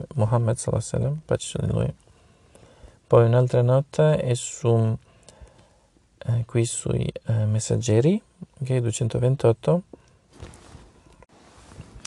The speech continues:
Non facciamo differenza. L'Islam, lo ribadiamo, riconosce tutta la predicazione profetica, a partire da Adamo fino a Gesù, e afferma che Muhammad, pace e benedizione su di lui, è l'ultimo inviato di Allah.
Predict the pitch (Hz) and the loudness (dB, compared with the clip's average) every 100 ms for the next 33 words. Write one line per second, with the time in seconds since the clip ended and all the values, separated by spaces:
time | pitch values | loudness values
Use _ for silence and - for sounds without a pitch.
0 | - - 120 117 120 - 139 117 113 - | -18 -4 0 2 2 2 4 4 2 4
1 | 101 95 - 107 113 - 143 165 170 - | 4 4 2 0 2 4 6 4 0 -12
2 | - - - - 117 117 113 127 123 - | -20 -20 -18 2 4 4 4 4 4 2
3 | 120 107 98 120 - 117 120 - 123 127 | 4 6 6 2 0 -2 0 0 2 2
4 | - 135 120 - 147 - 123 117 120 110 | 0 -2 -2 -2 0 4 6 6 4 2
5 | 113 135 - - 107 107 107 101 95 - | 0 -2 -2 0 2 4 2 4 2 0
6 | - - 117 117 120 104 104 123 113 107 | 0 2 4 2 2 4 4 4 4 4
7 | 120 - 107 95 92 95 98 95 - - | 0 0 0 2 2 0 2 2 0 -10
8 | - - - 107 135 131 123 - 120 123 | -20 -8 -2 4 6 6 4 2 0 2
9 | 123 135 - - 110 120 113 110 107 107 | 4 2 4 2 4 2 0 0 0 0
10 | 120 131 123 123 131 - - - 110 113 | -2 2 4 4 2 -8 -20 -4 2 2
11 | 123 123 120 113 107 104 104 143 95 95 | 2 2 2 4 4 4 0 2 2 4
12 | 104 | 0